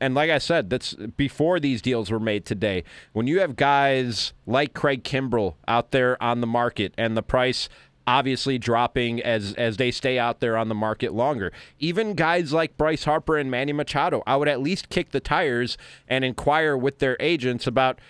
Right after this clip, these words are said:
"Hey, would, would you consider playing in, in, in Minnesota at, at this price?" It, it, it never hurts to ask.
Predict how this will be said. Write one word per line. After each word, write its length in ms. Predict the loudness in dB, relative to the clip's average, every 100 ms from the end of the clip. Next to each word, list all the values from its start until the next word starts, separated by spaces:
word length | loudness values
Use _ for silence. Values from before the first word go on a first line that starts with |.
| _
"Hey, 200 | -2 0
would, 320 | 0 -2 -4 -4
would 200 | -2 -2
you 120 | -2
consider 480 | -2 -2 0 0 0
playing 480 | 0 0 0 0
in, 180 | -2 -4
in, 340 | -4 -2 -2 -2
in 160 | -2
Minnesota 680 | 0 0 0 0 0 0 -2 0
at, 240 | -2 -2 -2
at 160 | -2
this 320 | -4 -2 -2 -2
price?" 380 | -2 -2 0
It, 280 | -2 -2 -2
it, 160 | -4 -2
it 200 | -4 -2
never 400 | 0 2 2 0
hurts 320 | 0 -2 -2
to 180 | -4 0
ask. 340 | 2 2 -2